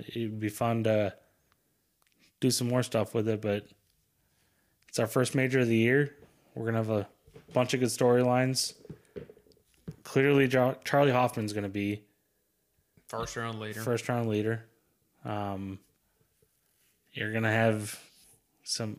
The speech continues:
Speaker 1: a bunch of teary-eyed sports analysts on Thursday morning and a bunch of your friends coming out of the woodwork to be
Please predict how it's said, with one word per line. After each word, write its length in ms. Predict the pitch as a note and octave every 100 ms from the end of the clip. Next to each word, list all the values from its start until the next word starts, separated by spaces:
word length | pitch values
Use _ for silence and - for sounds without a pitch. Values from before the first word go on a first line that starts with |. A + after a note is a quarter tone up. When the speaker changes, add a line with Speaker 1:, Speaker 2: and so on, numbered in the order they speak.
| -
Speaker 1:
a 60 |
bunch 240 | A2 A2+ A2+
of 120 | A2
teary-eyed 720 | - A#2+ A#2 A2+ A2 A2 G#2+
sports 420 | - - A#2 A2
analysts 420 | A2+ G#2+ A2 A2+ A#2
on 160 | G#2
Thursday 340 | G#2+ A2+ A2 A2
morning 380 | G#2+ A2 A#2 A2
and 200 | F#2 F#2
a 1120 | _ _ _ _ _ _ _ _ _ _ -
bunch 180 | A#2 A2
of 60 | A2+
your 100 | G#2
friends 580 | - A#2 A#2 A2 - -
coming 280 | - A#2
out 60 | A2+
of 60 | A2
the 60 |
woodwork 380 | G#2+ A2+ A2+ G#2+
to 60 | A2+
be 300 | A2 G#2+